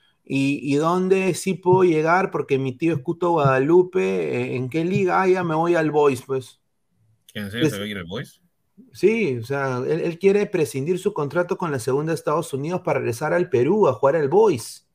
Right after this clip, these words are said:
Speaker 2: Ya, bueno, ese es el mediocre.
Speaker 1: Entonces, por eso digo, entonces yo creo de que esa mentalidad, con esa mentalidad tú no vas a llegar a nada. O sea, esa es la verdad. O sea,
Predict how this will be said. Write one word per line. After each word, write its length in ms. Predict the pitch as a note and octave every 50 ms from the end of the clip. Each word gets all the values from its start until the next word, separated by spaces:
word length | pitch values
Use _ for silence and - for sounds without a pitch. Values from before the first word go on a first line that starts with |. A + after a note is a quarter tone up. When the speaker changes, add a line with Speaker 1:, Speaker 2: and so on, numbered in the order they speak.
| _ _ _ _ -
Speaker 2:
Ya, 100 | F#2 D#2+
bueno, 220 | C#2 C2 C#2 D2
ese 160 | G2 F#2+ F#2+
es 100 | G2 F#2+
el 200 | F#2+ F#2 F#2 F#2
mediocre. 380 | F#2 E2 D#2 E2 E2 A#2+ - D#3
Speaker 1:
Entonces, 220 | C#3 C3 E3 C#3
por 180 | - - C#3 D3
eso 200 | F3 F3 E3 D3
digo, 260 | D3 E3+ E3+ D3 B2+
entonces 460 | A#2 A#2+ C3+ D3 C#3+ D#3 E3+ D#3 C3+
yo 200 | C#3 B2+ D3+ D#3
creo 200 | - E3+ E3+ F#3
de 180 | F3+ F3 D#3 -
que 220 | - D3 C#3 C#3+
esa 200 | E3 D#3+ - F#3
mentalidad, 760 | F#3 F3+ F3 D#3+ D#3+ D3 C3+ C3+ C3+ C3+ C#3+ D3 E3 F3+ -
con 140 | - C3+ C#3+
esa 140 | C#3 - E3
mentalidad 460 | E3+ F3 D#3+ D3+ B2+ B2+ C3 D3+ -
tú 80 | - C#3
no 100 | C3+ C3+
vas 180 | C3+ A#2+ -
a 60 | C#3
llegar 240 | B2 A#2+ A#2 A#2+ A2+
a 80 | A#2 A2+
nada. 580 | B2 E3+ F#3 F3 D3+ A#2+ A2 G#2 G#2+ G2 - _ _
O 40 |
sea, 240 | - - B2 B2 B2
esa 180 | C3 C3 D3+ C#3+
es 60 | D3
la 100 | D3+ C#3+
verdad. 480 | B2+ A2+ A2 B2 D3+ D#3+ D#3+ C#3+ B2 A2+
O 40 |
sea, 420 | A2+ - C3 B2+ B2+ B2 A#2 A#2